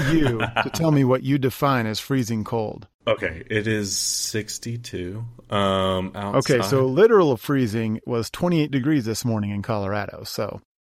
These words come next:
Speaker 2: Oh, okay.
Speaker 1: just let
Speaker 2: Well,
Speaker 1: that sink in.
Speaker 2: I, I'm just saying that it was so cold. I'm wearing sweatpants and socks right now, and I'm still, like,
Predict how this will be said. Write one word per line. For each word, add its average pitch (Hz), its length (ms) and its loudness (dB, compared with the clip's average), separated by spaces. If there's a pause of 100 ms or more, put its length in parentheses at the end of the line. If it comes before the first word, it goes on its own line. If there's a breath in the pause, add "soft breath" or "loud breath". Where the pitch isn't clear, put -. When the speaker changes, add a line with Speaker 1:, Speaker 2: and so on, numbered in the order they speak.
(120)
Speaker 2:
Oh, 87 280 -4
okay. 82 280 -12
Speaker 1:
just 90 160 -14
let 113 140 2
Speaker 2:
Well, 110 100 -2
Speaker 1:
that - 100 -6
sink 113 220 -10
in. - 280 -10
Speaker 2:
I, 113 120 0 (100)
I'm 165 100 0
just 147 180 -2
saying 127 320 0
that 101 160 0
it 131 160 -6
was 117 180 -4
so 120 320 0
cold. 101 400 -2
I'm 127 260 -2
wearing 107 260 0
sweatpants 95 600 -4
and 87 200 -12
socks 95 340 -4
right 101 140 0
now, 101 380 -4
and 90 220 -6
I'm 87 220 -8
still, 85 420 -8
like, 90 160 -8